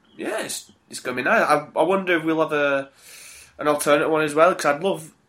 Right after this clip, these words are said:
I'm not a big fan of the yellow colour, so I wonder if we had a green one in like that, or, no, or a more, um,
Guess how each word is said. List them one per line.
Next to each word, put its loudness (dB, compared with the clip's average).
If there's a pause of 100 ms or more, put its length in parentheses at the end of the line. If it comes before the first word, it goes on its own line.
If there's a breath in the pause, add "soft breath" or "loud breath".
I'm 2
not 6
a -8
big 2
fan 0
of -8
the -4
yellow -2
colour, -6
so -4
I -6
wonder -6
if -6
we -4
had -2
a -8
green -4
one -4
in -10
like -4
that, -2
or, -6
no, -6
or -2
a -2
more, -4
um, -4